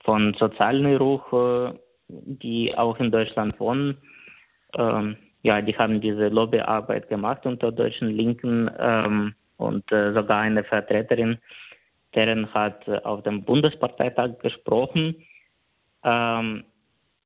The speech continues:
genau das, äh, äh, also da, da haben sie sich aber enttäuscht und, äh, an keiner weiteren Veranstaltung der deutschen Linken mehr teilgenommen. Das zeigt so ein bisschen,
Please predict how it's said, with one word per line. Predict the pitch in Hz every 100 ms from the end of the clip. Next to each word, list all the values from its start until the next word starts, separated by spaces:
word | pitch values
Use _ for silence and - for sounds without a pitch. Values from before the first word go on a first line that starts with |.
| _ _ -
genau | - 127 127 113
das, | 107 120 - - - -
äh, | 117 110 110 - _ _ _ _ _ _ _ _ -
äh, | 139 120 - _ _ -
also | 127 117
da, | 110 117 117
da | 117 107 107 - - -
haben | - 120 139 131
sie | 131 127
sich | 123 123
aber | 120 127 123 -
enttäuscht | 127 120 120 120 117 -
und, | 110 104 -
äh, | 110 104 - - _
an | - 127 117 -
keiner | 117 123 123 117
weiteren | 104 120 123 120 113
Veranstaltung | - 113 120 113 - 113 110 113 104
der | 104
deutschen | 104 110 - 110
Linken | 117 117 113
mehr | 110 107 -
teilgenommen. | 107 107 - 104 101 101 - _ - - - _ -
Das | 113 113 -
zeigt | 113 117
so | 107
ein | 104
bisschen, | 104 - 107 104 110